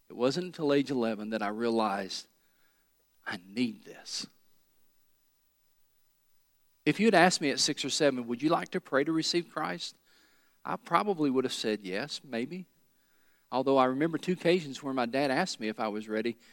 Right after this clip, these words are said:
to receive Christ, and I remember vividly one at the corner of Broadway and Main, sitting at a red light, and the second time at a, he and I were fishing at a lake on the, on the bank, and I remember vividly both times telling my dad, "I'm just not ready.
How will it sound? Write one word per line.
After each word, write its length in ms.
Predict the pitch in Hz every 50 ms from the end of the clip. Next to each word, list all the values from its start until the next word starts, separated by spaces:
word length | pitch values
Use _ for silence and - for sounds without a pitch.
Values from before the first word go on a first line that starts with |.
| - _ _ _ - -
to 100 | - 117
receive 320 | 113 107 - - 110 101
Christ, 380 | - - 123 113 117 113 - 131
and 80 | 113
I 60 | 110
remember 280 | 113 117 139 147 123 120 - - - -
vividly 720 | 117 117 113 110 143 165 185 139 135 104 107 104 110 110 - - - -
one 160 | - 135 156 180
at 120 | 165 -
the 60 | -
corner 280 | - - - 151 151 139
of 100 | 120 110
Broadway 440 | 127 139 156 170 156 160 160 170 165
and 120 | 156 147
Main, 380 | 131 123 117 107 107 123 131 - - - -
sitting 320 | - - 156 151 160 156
at 140 | 151 139 120
a 40 | 117
red 200 | 113 131 123 110
light, 260 | 104 98 104 107 -
and 220 | - 123 120 120 117
the 60 | 123
second 340 | 117 - 175 196 180 160 135
time 240 | - 135 127 127 123
at 120 | 120 110
a, 120 | 107 104 95 - - - - _ - - _ _
he 120 | - 151
and 80 | 139 135
I 80 | 135
were 120 | 135 123 113
fishing 420 | - - 156 147 - 147 127 123
at 180 | - 123 120 117
a 60 | 113
lake 440 | 110 123 151 160 143 127 - - - _ - - - _ -
on 140 | 117 117
the, 80 | 110 107
on 180 | - 120 120 117
the 80 | 117
bank, 460 | 113 127 147 160 151 123 117 - - - _ _ - - - - _ _ _ -
and 120 | 123 117 117
I 60 | 117
remember 320 | 120 123 135 135 120 123
vividly 420 | 117 113 - 165 147 127 117 127 123
both 220 | 110 143 143 139
times 340 | - 160 151 160 143 139 -
telling 240 | - 151 143 139 127
my 120 | 123 123
dad, 240 | 117 127 139 135 120
"I'm 120 | 117 117
just 180 | 127 131 - -
not 200 | 135 120 - 127
ready. 340 | 127 123 117 101 95 95